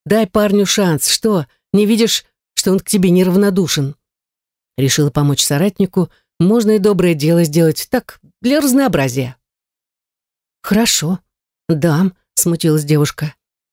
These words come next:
"Всё, меня не беспокоить, пойду составлять заговор". Зашла к себе в комнату, достала компоненты для заговора,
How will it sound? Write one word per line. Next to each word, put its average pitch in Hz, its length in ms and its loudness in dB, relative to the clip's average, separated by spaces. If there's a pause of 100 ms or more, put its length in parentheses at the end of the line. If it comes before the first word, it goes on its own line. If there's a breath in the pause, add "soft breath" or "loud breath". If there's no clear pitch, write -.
(200)
"Всё, 190 360 0 (360)
меня 208 360 2
не 170 100 2
беспокоить, 175 760 -2 (320)
пойду 139 320 0
составлять 156 540 0
заговор". 147 440 0 (1300)
Зашла 185 320 -2
к - 80 -6
себе 175 240 0
в - 80 -18
комнату, 262 560 0 (460)
достала 175 420 0
компоненты 143 800 0
для 139 240 0
заговора, 170 600 0